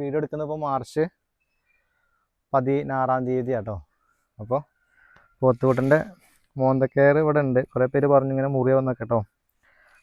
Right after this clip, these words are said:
അങ്ങോട്ടും ഇങ്ങോട്ടൊക്കെ ലൂസാക്കിയിട്ട് കൊടുക്കലാണ്. പോത്തുകുട്ടൻ്റെ കുളിപ്പിക്കൽ കഴിഞ്ഞു ട്ടോ. ഇനി പശുക്കുട്ടീനെ കുളിപ്പിക്കണ്ട ട്ടോ.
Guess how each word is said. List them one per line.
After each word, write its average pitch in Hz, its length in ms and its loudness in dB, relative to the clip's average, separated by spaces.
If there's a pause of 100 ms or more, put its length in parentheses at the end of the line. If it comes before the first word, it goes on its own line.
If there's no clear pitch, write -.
(100)
അങ്ങോട്ടും 131 260 2
ഇങ്ങോട്ടൊക്കെ 151 300 4
ലൂസാക്കിയിട്ട് 147 580 6
കൊടുക്കലാണ്. 143 420 4 (1500)
പോത്തുകുട്ടൻ്റെ 170 560 0
കുളിപ്പിക്കൽ 180 320 0
കഴിഞ്ഞു 147 240 2
ട്ടോ. 123 120 4 (1160)
ഇനി 151 180 -4
പശുക്കുട്ടീനെ 156 480 2
കുളിപ്പിക്കണ്ട 123 460 -2
ട്ടോ. 110 120 0